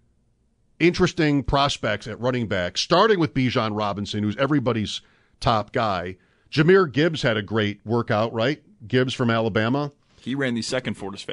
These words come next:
Speaker 2: uh, fastest forty.
Speaker 1: Okay, s-, second fastest, and he was the second name on most people's lists at running back. And then you have, like, a couple dozen others that, you know, they,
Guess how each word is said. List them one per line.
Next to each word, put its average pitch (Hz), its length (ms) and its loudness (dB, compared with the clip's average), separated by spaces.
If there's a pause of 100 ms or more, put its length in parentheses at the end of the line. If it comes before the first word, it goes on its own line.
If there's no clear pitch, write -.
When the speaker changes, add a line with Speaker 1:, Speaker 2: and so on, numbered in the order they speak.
Speaker 2:
uh, 101 180 -6
fastest - 380 -8
forty. 95 300 -10
Speaker 1:
Okay, 139 440 2
s-, 87 200 -14
second 147 420 -4
fastest, 127 600 -2
and 113 120 0
he 147 100 6
was 107 360 0
the 110 120 -4
second 117 720 -2 (760)
name 143 360 4
on 113 340 0
most 127 300 2
people's 110 360 -2
lists 104 520 -2 (640)
at 110 200 0
running 131 240 0
back. 90 380 -2 (1080)
And 151 140 4
then 208 60 6
you 254 100 4
have, 180 180 0
like, 135 280 -2
a 117 80 -8
couple 254 380 -4
dozen 170 400 2
others 101 580 -2
that, 104 320 0 (480)
you 156 100 0
know, 139 120 2
they, 131 200 2